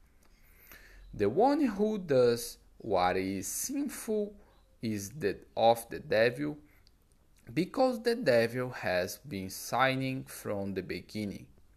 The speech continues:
From, uh, the reason the Son of God appeared has, the appeared, uh, was to destroy the devil's work.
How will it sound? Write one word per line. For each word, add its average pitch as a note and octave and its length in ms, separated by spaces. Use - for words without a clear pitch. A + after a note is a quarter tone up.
From, G#2 640
uh, F#2 300
the G#2+ 160
reason G#3+ 800
the G#2 160
Son D#3 540
of F#2+ 280
God G2+ 380
appeared G3 760
has, G#2 680
the - 140
appeared, G3 880
uh, A2 220
was G#2+ 800
to G2 180
destroy E3 800
the C#3+ 160
devil's G#2 720
work. - 720